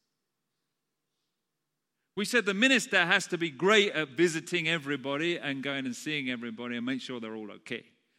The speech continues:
The visit, the minister has to be great at teaching the Bible and explaining it to us.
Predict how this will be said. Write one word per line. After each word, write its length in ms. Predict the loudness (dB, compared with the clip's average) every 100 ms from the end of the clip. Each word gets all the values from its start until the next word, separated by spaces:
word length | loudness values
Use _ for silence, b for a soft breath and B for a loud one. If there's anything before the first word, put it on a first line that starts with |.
| _
The 60 | 2
visit, 280 | 2 2 -2 B B
the 80 | 0
minister 420 | 2 2 2 0
has 180 | 2 0
to 100 | 0
be 120 | -2
great 340 | 2 4 6 4
at 100 | 0 -6 B _
teaching 360 | 0 0 0 -4
the 80 | -2
Bible 400 | 2 2 2 -2
and 140 | -2
explaining 680 | -4 -6 -4 0 0 0 -4
it 60 | -8
to 160 | -10
us. 380 | -10 -12 -12 -14